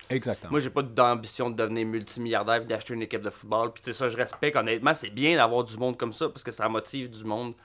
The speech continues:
Speaker 2: d'autres personnes à agir. Puis même si on... Il y a présentement un genre de challenge qu'on appelle, là, c'est, euh, qu'a-, qu'il appelle, c'est, tu sais, de flip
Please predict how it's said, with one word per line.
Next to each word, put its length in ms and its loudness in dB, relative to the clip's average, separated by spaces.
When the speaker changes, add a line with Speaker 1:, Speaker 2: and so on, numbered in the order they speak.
Speaker 2:
d'autres 200 6
personnes 340 0
à 140 4
agir. 400 -4
Puis 140 -6
même 160 2
si 120 -2
on... 760 2
Il 40 -4
y 20 0
a 40 -2
présentement 360 0
un 280 4
genre 120 -2
de 100 -6
challenge 440 0
qu'on 140 -2
appelle, 280 -2
là, 100 -4
c'est, 260 -2
euh, 160 2
qu'a-, 180 2
qu'il 120 0
appelle, 260 2
c'est, 160 -10
tu 120 -4
sais, 140 -6
de 120 4
flip 400 -2